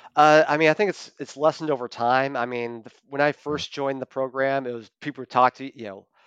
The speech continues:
Speaker 1: we'd go to, you, you'd go to an air show or, you know, public event, and people would talk to you like you're Evel Knievel or something, like, y-, "Oh my gosh, I can't believe it."
Speaker 2: <laughs>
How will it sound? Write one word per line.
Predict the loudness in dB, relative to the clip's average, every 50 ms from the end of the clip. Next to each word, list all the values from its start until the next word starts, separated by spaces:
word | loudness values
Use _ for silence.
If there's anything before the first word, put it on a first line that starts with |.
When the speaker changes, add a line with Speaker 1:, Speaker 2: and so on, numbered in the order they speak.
| _ _ _ _ _ _ _ _ _
Speaker 1:
we'd | -16 -12 -6
go | -4 -2
to, | -2 -2
you, | -2 -4 -4
you'd | -4 -8 -10 -10 -14 _
go | -6 -6
to | -4 -2
an | 0
air | 0 0 0 0
show | -2 -2 -2 -2 0 0 -2
or, | -4 -6 -6 -8 -10 -12 _ _
you | _ -16
know, | -16 -16 -10
public | -6 -6 -4 -4 -6 -12 -10
event, | -8 -6 -6 -6
and | -6 -8
people | -10 -10 -8 -10
would | -4 0
talk | 2 2 2 0
to | -2 -8
you | -10 -8
like | -8 -10 -10 _
you're | -16 -16 -14
Evel | -14 -14 -14 -14 -16
Knievel | -16 -14 -12 -10 -10 -12 -12
or | -16 -18 -14
something, | -12 -12 -12 -12 -14 -18 -18
like, | -18 -18 -18 -18 _
y-, | -20 -18 -14 -10
"Oh | -10 -8
my | -8 -10 -8
gosh, | -4 -2 -2 -2 -2 -4 -10 -16
I | -16
can't | -8 -8 -8 -8 -6
believe | -8 -6 -6 -6 -8
it." | -8 -12 -16 -18 -18
Speaker 2:
<laughs> | _